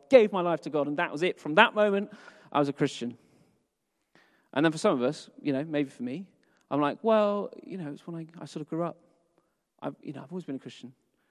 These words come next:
So for some people, they're awake as they cross the border. And for some of us, we're asleep. And suddenly we wake up in a new land. But we have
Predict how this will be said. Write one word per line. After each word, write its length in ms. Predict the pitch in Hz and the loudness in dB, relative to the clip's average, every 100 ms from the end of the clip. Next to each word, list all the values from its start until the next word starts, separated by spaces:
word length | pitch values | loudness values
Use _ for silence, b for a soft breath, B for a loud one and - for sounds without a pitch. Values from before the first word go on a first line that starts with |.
| _ _ _ | _ _ _
So 140 | - 175 | -2 -2
for 80 | |
some 200 | 185 226 | 2 0
people, 180 | 220 151 | 2 2
they're 140 | 156 147 | 6 6
awake 380 | 147 208 208 | 8 6 6
as 100 | 156 | 0
they 100 | 139 | -4
cross 340 | - 147 131 - | -4 -4 -4 -8
the 100 | 127 | -4
border. 340 | 131 120 123 - | -4 -4 -8 -14
And 100 | - | -12
for 80 | 143 | -6
some 200 | - 202 | 0 0
of 80 | 151 | 0
us, 320 | 127 - - _ _ _ _ _ | -4 -8 -20 _ _ _ _ _
we're 120 | 147 | 0
asleep. 440 | 139 - 143 120 - _ _ _ _ _ _ _ _ _ _ _ | 0 0 -8 -10 -14 _ _ _ _ _ _ _ _ _ _ _
And 100 | 127 | -6
suddenly 260 | - 151 135 | -2 0 0
we 100 | 139 | 0
wake 300 | 147 147 156 | 0 0 -4
up 180 | 127 127 | -6 -8
in 80 | |
a 60 | 127 | -6
new 360 | 131 135 131 135 b b - | -4 -4 -6 -10 b b -10
land. 380 | 131 120 - - _ _ _ _ _ _ _ _ _ _ _ - | -8 -8 -12 -20 _ _ _ _ _ _ _ _ _ _ _ 2
But 140 | 165 | 4
we 120 | 170 | 4
have 440 | 160 - 185 175 | -2 -2 -2 -2